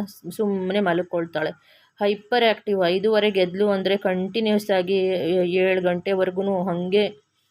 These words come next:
ನಾವು ಅವಳಿಗೆ ಫ್ರೀ ಆಗಿ ಬಿಟ್ಬಿಡ್ತೀವಿ. ಬೊ-, ಕೇಜಿಂದ ಹೊರಗೆ ತೆಗೆದು ಬಿಡ್ತೀವಿ ಆಟ ಆಡ್ಕೊಳ್ಳಿ ಅಂತ.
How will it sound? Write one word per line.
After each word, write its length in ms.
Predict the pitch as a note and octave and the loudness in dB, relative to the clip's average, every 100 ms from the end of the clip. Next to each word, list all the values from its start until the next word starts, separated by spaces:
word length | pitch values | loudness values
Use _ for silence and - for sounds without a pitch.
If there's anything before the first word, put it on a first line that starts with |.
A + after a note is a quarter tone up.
| _ - | _ -6
ನಾವು 180 | F#3 G3 | -2 0
ಅವಳಿಗೆ 200 | F#3+ G3 | 0 0
ಫ್ರೀ 300 | - G#3+ A3 | 0 2 4
ಆಗಿ 180 | G#3 F#3+ | 2 0
ಬಿಟ್ಬಿಡ್ತೀವಿ. 680 | G#3 F#3+ - F#3+ F3 F3 | -2 -6 -4 -2 0 -2
ಬೊ-, 460 | E3+ F3+ G3+ F#3+ F#3+ | -2 0 2 0 0
ಕೇಜಿಂದ 400 | G3+ G3 G#3 G3+ | 0 2 2 2
ಹೊರಗೆ 360 | G#3 F3 F#3 | 2 2 0
ತೆಗೆದು 240 | F#3 F3+ F#3 | -2 -2 -2
ಬಿಡ್ತೀವಿ 440 | F3 F3 F#3 F#3+ | -4 -6 -4 2
ಆಟ 260 | F3 E3+ F#3 | 2 2 0
ಆಡ್ಕೊಳ್ಳಿ 500 | F3+ F3 F3 F3 F3 | -2 -2 -2 0 -2
ಅಂತ. 240 | E3 E3 | -4 -6